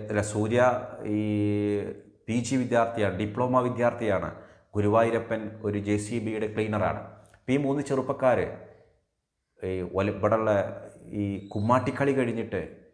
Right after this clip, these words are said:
കുമ്മാട്ടിക്കളി കഴിഞ്ഞ് വന്നൊരു രാത്രി പത്തേകാലോടെ ഒലവക്കോടുള്ള ഒരു ബാർ, ശ്രീലക്ഷ്മി ബാറിൽ കയറി മദ്യപിച്ച് ഒരു പതിനൊന്നരയോടെ പുറത്തിറങ്ങിയപ്പോൾ ഇവരുടെ ബൈക്ക് കാണുന്നില്ല. ഇവർ വന്ന ബൈക്ക് കാണുന്നില്ല. അങ്ങനെ ഇവർ സെക്യൂരിറ്റിയോട് അന്വേഷിക്കുന്നു. സെക്യൂരിറ്റി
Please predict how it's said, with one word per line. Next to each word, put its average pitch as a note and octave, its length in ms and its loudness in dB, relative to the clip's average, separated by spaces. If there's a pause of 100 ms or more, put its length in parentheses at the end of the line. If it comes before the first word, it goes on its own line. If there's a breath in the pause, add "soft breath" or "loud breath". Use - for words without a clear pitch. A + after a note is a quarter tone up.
(580)
കുമ്മാട്ടിക്കളി A#2 580 -2
കഴിഞ്ഞ് A#2 240 -2
വന്നൊരു G#2 320 0
രാത്രി G#2+ 280 0
പത്തേകാലോടെ A#2 840 2 (320)
ഒലവക്കോടുള്ള G#2+ 680 0
ഒരു G#2 80 0
ബാർ, G2 340 0
ശ്രീലക്ഷ്മി A2+ 680 0
ബാറിൽ G#2+ 360 0
കയറി G#2 340 0
മദ്യപിച്ച് G2 880 -6 (840)
ഒരു B2 340 4
പതിനൊന്നരയോടെ D3 680 6
പുറത്തിറങ്ങിയപ്പോൾ G#2+ 720 -4
ഇവരുടെ G#2 280 2
ബൈക്ക് G#2 340 0
കാണുന്നില്ല. F#2 420 -4 (840 soft breath)
ഇവർ A#2+ 300 6
വന്ന C3 220 2
ബൈക്ക് G#2+ 480 0
കാണുന്നില്ല. G#2+ 420 0
അങ്ങനെ A2+ 200 0
ഇവർ G#2 440 0
സെക്യൂരിറ്റിയോട് B2 640 -2
അന്വേഷിക്കുന്നു. G#2+ 560 -4
സെക്യൂരിറ്റി B2+ 580 -4